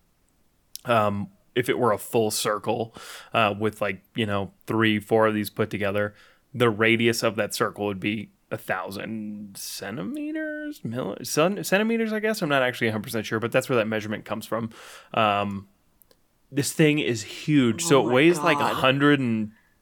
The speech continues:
Speaker 1: twenty pounds, something like that.
Speaker 2: Well, it'd have to, 'cause even ours are heavy.
Speaker 1: Yeah,
Speaker 2: So
Speaker 1: totally. So, you know, if anybody wants to look this up, seriously, look it up. It's super, super cool. It comes with this, like, special remote to the side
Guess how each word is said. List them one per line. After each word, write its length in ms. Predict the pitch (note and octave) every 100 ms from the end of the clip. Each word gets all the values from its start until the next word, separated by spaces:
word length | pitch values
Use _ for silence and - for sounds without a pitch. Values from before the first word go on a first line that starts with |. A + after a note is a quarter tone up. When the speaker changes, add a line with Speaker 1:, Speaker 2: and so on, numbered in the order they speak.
| -
Speaker 1:
twenty 420 | - A2 G#2+ C3+
pounds, 560 | C3+ A#2 G#2 G#2+ C3 C3+
something 360 | - C#3+ D3+ D3
like 220 | D3+ -
that. 260 | E3 F3 D#4
Speaker 2:
Well, 100 | E4
it'd 140 | C4+
have 260 | B3+ E4 -
to, 140 | F#3
'cause 400 | F3+ D#3 - - -
even 180 | C#4 A3
ours 320 | E3+ C#4+ F#3+
are 100 | C#3+
heavy. 680 | - F3 A#3 G3 D3+ - _ _ -
Speaker 1:
Yeah, 540 | A#2 B2 G#2+ G2 G2 -
Speaker 2:
So 340 | A3 - A3 F3
Speaker 1:
totally. 460 | C3+ A2+ G#2+ G2+
So, 320 | - C#3 C3 - - _ _ _ _ _ _ _ _ _ _
you 280 | D3+ E3+ D#3
know, 120 | C3
if 100 | D3
anybody 240 | F#3+ G#3
wants 200 | F#3 E3
to 60 | D#3
look 120 | C3
this 140 | B2+ A#2+
up, 140 | G#2
seriously, 360 | - C3+ A2+ A2+
look 220 | A#2+ A#2
it 60 |
up. 160 | G#2 G#2
It's 180 | A#2+ -
super, 540 | - - E3+ E3 D#3+
super 240 | - C#3 A#2+
cool. 180 | A#2+ A2
It 120 | -
comes 200 | C3 C3
with 120 | C3
this, 180 | B2 -
like, 160 | G#2+
special 440 | - - B2 C3+ C3+
remote 300 | A#2 A2+ G#2
to 60 | A#2+
the 80 | A2
side 380 | A#2+ A2 A2